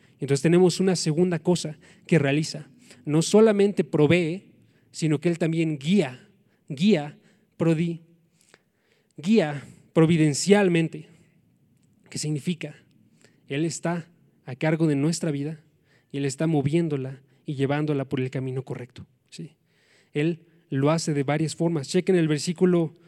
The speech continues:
el versículo tres, dice, "Él restaura mi alma, me guía por senderos de justicia, por amor de su nombre". Y aquí significa, Él está guiándome a mí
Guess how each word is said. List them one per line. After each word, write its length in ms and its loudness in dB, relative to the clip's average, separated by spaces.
el 120 -2
versículo 400 -2
tres, 380 2
dice, 360 -6
"Él 220 4
restaura 640 4
mi 180 4
alma, 340 0
me 200 0
guía 520 -2
por 140 4
senderos 640 -2
de 80 -2
justicia, 580 -10
por 140 -2
amor 440 0
de 100 -6
su 160 -8
nombre". 460 -8
Y 40 -6
aquí 160 -6
significa, 680 -4
Él 340 0
está 240 -6
guiándome 540 4
a 40 6
mí 260 0